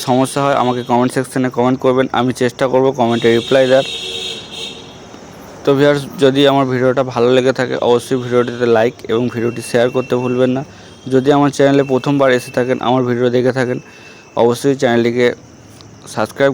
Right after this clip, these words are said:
করে দেবেন, যাতে নেক্সট কোনো গুরুত্বপূর্ণ ভিডিও সবার প্রথমে আপনাদের কাছে পৌঁছে যায়। আর যদি আমার ভিডিওটা দেখে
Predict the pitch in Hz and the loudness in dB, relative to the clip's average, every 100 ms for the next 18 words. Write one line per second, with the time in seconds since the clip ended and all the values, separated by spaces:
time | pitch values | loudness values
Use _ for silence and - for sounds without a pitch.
0 | 135 139 135 139 139 120 113 123 131 131 | 2 2 2 2 2 0 0 0 0 -2
1 | - 139 135 123 123 - 131 131 131 127 | -2 -2 0 -2 -4 -4 -2 -2 -2 0
2 | 123 127 123 123 123 120 123 123 107 110 | -2 0 2 2 2 -2 0 2 2 0
3 | 123 127 123 120 120 120 113 117 123 - | 0 2 2 -2 -2 -4 -4 -2 -2 -2
4 | - - - - - - - - - - | -16 -18 -18 -18 -18 -18 -20 -20 -20 -20
5 | - - - - - 110 110 104 - - | -20 -20 -20 -16 -2 0 0 -2 -10 -20
6 | - - - - - - - - 120 123 | -20 -20 -20 -20 -20 -20 -20 -12 -6 0
7 | 143 143 135 139 139 139 131 131 139 | 2 2 2 0 2 2 0 0 0